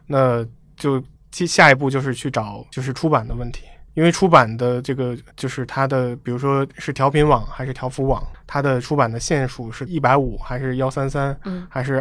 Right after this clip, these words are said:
Speaker 1: 二百一，就是我们也是做各种测试，最后找到了比较合适的，就是用于印刷漫画的线数。然后出版的线数解决了之后，我们再去看，就是在不同的机器上，就印刷机上会，会不会有区别，然后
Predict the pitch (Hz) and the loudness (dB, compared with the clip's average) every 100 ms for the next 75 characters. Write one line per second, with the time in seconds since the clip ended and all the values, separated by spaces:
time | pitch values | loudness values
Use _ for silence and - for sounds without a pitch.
0 | - 143 120 113 127 135 - 135 139 117 | 2 0 0 -6 -6 -8 -6 -4 -2 0
1 | 143 135 135 131 - - 143 160 123 - | 0 0 -2 -10 -12 -2 0 0 -2 -6
2 | 131 - 127 147 156 120 113 123 120 120 | -10 -10 -6 -4 -2 -2 0 0 -2 -8
3 | 127 - - 117 120 120 - - - 127 | -12 -14 -8 -6 -6 -8 -14 -20 -8 -6
4 | 120 156 120 110 131 139 139 139 147 - | -2 -2 -2 -6 -8 -4 -2 -2 -4 -8
5 | - 151 135 147 151 135 165 117 120 117 | -4 -2 2 2 2 2 0 -2 -10 -14
6 | - - 131 131 151 147 139 175 160 131 | -16 -12 -4 0 4 4 4 4 4 4
7 | 135 143 135 127 123 135 143 147 123 120 | 0 -2 -2 -6 -4 -6 -4 -2 -2 -2
8 | - - 127 120 131 135 143 131 - 127 | -12 -8 -6 -2 -2 0 2 2 0 -4
9 | 151 131 120 127 131 117 113 - 147 135 | 0 0 -2 -4 -4 -6 -4 4 4 4
10 | - 147 147 - 185 - 151 123 101 135 | -2 0 0 -2 -4 0 0 -2 -6 -8
11 | 143 143 147 143 156 147 131 123 147 139 | -2 0 0 0 0 0 0 -4 -6 -8
12 | 131 120 110 - 123 117 - - - 123 | -4 -4 -6 -8 -10 -10 -18 -16 -10 -2
13 | 131 | 0